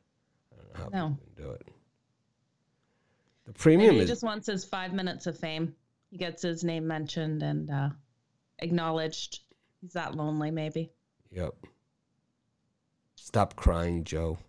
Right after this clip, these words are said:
Speaker 2: <laughs> I'm, I'm hugely crying. <laughs> You see the tears? Oh, man, someone get me a tissue. <laughs> Jake doesn't like us. Cheers.
Speaker 1: Richmond versus Dayton, Georgia versus Tennessee, Villanova, Providence.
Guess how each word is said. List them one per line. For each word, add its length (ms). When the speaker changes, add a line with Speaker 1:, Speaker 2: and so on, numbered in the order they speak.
Speaker 2:
<laughs> 160
I'm, 340
I'm 260
hugely 440
crying. 520
<laughs> 100
You 200
see 160
the 160
tears? 540
Oh, 240
man, 380
someone 260
get 180
me 140
a 60
tissue. 520
<laughs> 120
Jake 380
doesn't 320
like 280
us. 540
Cheers. 500
Speaker 1:
Richmond 460
versus 320
Dayton, 480
Georgia 380
versus 360
Tennessee, 560
Villanova, 600
Providence. 840